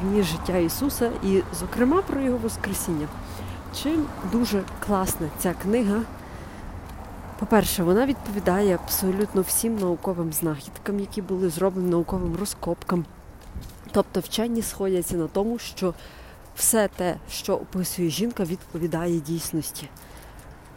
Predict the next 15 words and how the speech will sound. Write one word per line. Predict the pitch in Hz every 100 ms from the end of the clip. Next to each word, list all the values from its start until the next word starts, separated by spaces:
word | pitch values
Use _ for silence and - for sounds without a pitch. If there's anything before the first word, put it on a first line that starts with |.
| -
По-друге, | 254 233 247 180 160 139 -
стиль, | - - - 277 294 - -
в | 170
якому | 190 - 196 190
написана | 185 208 196 185
ця | 175 190
книга, | - 254 226 220
дуже | 262 226
легкий | 208 - - 208
для | 185
читання. | - 190 170 156 139 - - - - -
Тому | 233 302
що | - 247 -
це, | 285
власне, | 254 247 277 - 240